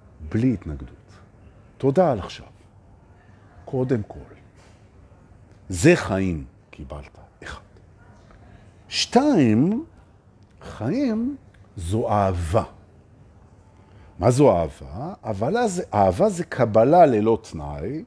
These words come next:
של עצמך ושל מי שאתה אוהב, ללא תנאי לאהבה, כן? שזה זרימה שהיא זורמת בלי הפרעה מהמחשבות, מהרגשות, מהזיכרונות, מהרצונות. אהבה היא ללא תנאי, כמו שאתה אוהב את הילד שלך, כמו שאתה אוהב את הכלב שלך,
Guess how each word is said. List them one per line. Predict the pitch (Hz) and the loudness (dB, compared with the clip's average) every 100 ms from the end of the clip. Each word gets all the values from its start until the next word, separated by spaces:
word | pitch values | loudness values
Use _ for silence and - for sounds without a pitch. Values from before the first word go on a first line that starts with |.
| _ | _
של | - 90 87 | -14 -10 -8
עצמך | - - 101 170 143 | -10 -4 0 4 4
ושל | 101 101 101 | 2 -2 -2
מי | 117 | -2
שאתה | 110 101 | -2 -2
אוהב, | 87 76 80 143 - _ _ - | -2 -2 -8 -12 -18 _ _ -6
ללא | 101 131 151 | 2 4 4
תנאי | 151 143 | 4 6
לאהבה, | 147 143 139 196 139 78 - | 8 8 6 2 0 -2 -10
כן? | 120 160 | -10 -8
שזה | 127 95 101 | -6 -6 -6
זרימה | 104 120 147 156 156 139 120 151 170 - - - | -4 -2 0 2 2 4 4 2 -2 -14 -20 -20
שהיא | - 135 143 | -8 -4 -2
זורמת | 123 135 135 156 170 175 165 - _ - | 0 0 2 0 0 -2 -4 -10 _ -16
בלי | 107 123 165 196 | -8 -2 2 2
הפרעה | 165 123 - 113 120 143 | 2 -2 0 0 2 2
מהמחשבות, | 143 127 117 - - 92 113 110 | 2 2 0 -2 -4 0 0 0
מהרגשות, | 107 101 101 95 117 95 | -2 -6 -6 -4 -4 -4
מהזיכרונות, | 101 92 101 113 110 107 | -6 -4 -4 -4 -2 -4
מהרצונות. | 101 92 90 87 80 78 - _ - - - | -4 -6 -8 -8 -8 -10 -12 _ -20 -16 -2
אהבה | 107 107 92 101 104 127 - _ - | 2 2 2 -4 -6 -6 -14 _ -12
היא | 123 120 | -6 -2
ללא | 113 120 131 143 - | -2 2 4 4 0
תנאי, | - - 82 78 73 69 - | -12 -12 -10 -10 -12 -16 -16
כמו | 123 117 | -12 -10
שאתה | 135 | -6
אוהב | 120 | -6
את | 104 | -6
הילד | 101 98 95 | -4 -4 -6
שלך, | - 78 - | -12 -18 -14
כמו | 101 | -10
שאתה | 127 | -10
אוהב | 110 | -10
את | |
הכלב | 104 - 113 98 | -12 -4 -2 -2
שלך, | - | -6